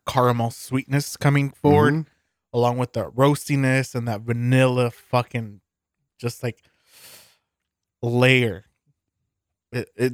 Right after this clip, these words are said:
Speaker 1: it really is an interesting take on this fucking style.
Speaker 2: I think that they've been able to tame a lot of monsters here. This seems like, this seems like a bottled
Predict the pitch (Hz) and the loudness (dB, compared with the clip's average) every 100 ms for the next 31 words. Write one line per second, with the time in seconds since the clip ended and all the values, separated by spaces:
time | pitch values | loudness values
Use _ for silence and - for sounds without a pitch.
0 | 113 147 139 135 143 143 123 _ _ _ | 0 0 2 2 2 2 -2 _ _ _
1 | _ _ _ _ _ _ _ - 147 135 | _ _ _ _ _ _ _ 0 2 2
2 | 131 120 117 _ 139 131 135 127 120 131 | 0 -2 -6 _ -6 -4 -4 -4 -4 -4
3 | 123 117 117 - 117 - 113 - 92 87 | -2 -4 -6 -4 -6 -6 -18 -10 -10 -10
4 | _ _ _ _ _ _ _ _ _ _ | _ _ _ _ _ _ _ _ _ _
5 | _ _ _ _ _ _ - _ _ _ | _ _ _ _ _ _ -20 _ _ _
6 | - - - - 120 156 151 131 123 123 | -16 -10 -8 -4 0 0 2 0 0 0
7 | 110 113 110 120 - 87 - - 123 131 | 0 0 0 -2 -2 -6 -6 -2 2 2
8 | 110 90 - - 101 95 95 107 98 - | 2 -2 -8 -8 -4 0 0 0 -2 -4
9 | 92 90 95 101 - 92 85 85 76 - | -2 0 0 -2 -4 -4 -4 -8 -8 -14
10 | _ _ _ _ _ _ _ - 127 - | _ _ _ _ _ _ _ 0 0 2
11 | 156 143 127 131 120 - 113 123 - 151 | 2 2 0 -2 -2 -10 -6 -4 0 0
12 | 139 131 131 - - 107 110 117 120 139 | 0 0 0 -4 -14 -6 0 2 2 0
13 | 139 | -2